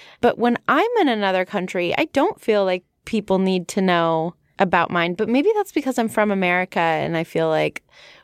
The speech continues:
that we have, like, such a sense of American exceptionalism that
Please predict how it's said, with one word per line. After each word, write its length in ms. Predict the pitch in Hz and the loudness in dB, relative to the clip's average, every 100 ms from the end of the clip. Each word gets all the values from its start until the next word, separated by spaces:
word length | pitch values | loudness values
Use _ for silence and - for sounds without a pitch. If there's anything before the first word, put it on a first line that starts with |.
| - | 0
that 180 | 185 160 | 2 4
we 120 | 185 | 2
have, 120 | 175 | 2
like, 140 | 175 | 0
such 300 | - 175 175 | 0 -4 -2
a 60 | 175 | -4
sense 300 | - 170 170 | -2 -4 -2
of 80 | 170 | -4
American 380 | 175 156 160 175 | 0 0 0 -2
exceptionalism 1160 | - 160 156 - 185 175 175 208 214 220 226 - | 0 -2 -2 -2 0 0 2 0 2 -2 -4 -6
that 420 | 190 175 160 - | 0 2 2 -2